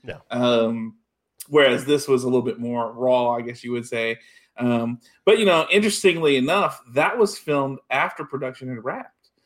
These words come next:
Speaker 2: that s-, that whole lovemaking scene, um, because they, the, they did a test screen for it, and the audience felt they needed a love story.
Speaker 1: Mm-hmm.
Speaker 2: And so, um, so that love scene was actually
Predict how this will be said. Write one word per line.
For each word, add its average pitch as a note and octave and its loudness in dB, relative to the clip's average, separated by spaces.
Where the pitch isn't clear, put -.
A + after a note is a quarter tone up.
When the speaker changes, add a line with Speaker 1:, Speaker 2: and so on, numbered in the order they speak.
Speaker 2:
that B2 2
s-, - -6
that C3 4
whole B2+ 4
lovemaking A#2 -2
scene, - -18
um, B2 4
because C3+ 4
they, C3+ 4
the, B2+ 0
they C3 2
did C#3+ 0
a D3+ 4
test - -2
screen A#2+ -4
for A#2 -6
it, A#2+ -6
and A#2 -10
the G#2+ -12
audience C#3 -6
felt A#2 -10
they A#2 -8
needed A#2+ -2
a B2 0
love D3+ 2
story. F#2 -8
Speaker 1:
Mm-hmm. G#2 -8
Speaker 2:
And C3 4
so, B2 4
um, C3+ 4
so D#3+ 2
that D#3 2
love G3+ 2
scene D3+ -2
was B2+ -2
actually C#3 -6